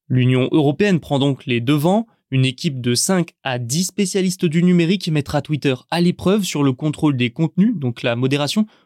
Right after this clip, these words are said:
lors d'une visite à San Francisco fin juin. C'est Thierry Breton, le commissaire européen au marché intérieur, qui l'a annoncé dans des propos rapportés par le Wall Street Journal. Le test est volontaire et Twitter a accepté d'y être soumis. Il n'entraînera donc pas d'amende en cas de raté.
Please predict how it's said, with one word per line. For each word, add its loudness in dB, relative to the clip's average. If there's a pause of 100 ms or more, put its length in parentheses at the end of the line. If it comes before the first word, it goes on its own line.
(100)
lors 2
d'une 4
visite -2
à 0
San 0
Francisco -2
fin 0
juin. 0 (680)
C'est -2
Thierry -2
Breton, 0
le 0
commissaire 0
européen 0
au -2
marché -2
intérieur, -2 (240)
qui 0
l'a 4
annoncé 0
dans 2
des 4
propos 0
rapportés -2
par 0
le 4
Wall 2
Street -4
Journal. 0 (340)
Le 4
test -2
est 0
volontaire 0
et -4
Twitter -2
a 0
accepté -2
d'y -2
être -2
soumis. -2 (260)
Il -2
n'entraînera 0
donc 0
pas -2
d'amende 2
en 2
cas -2
de -4
raté. -4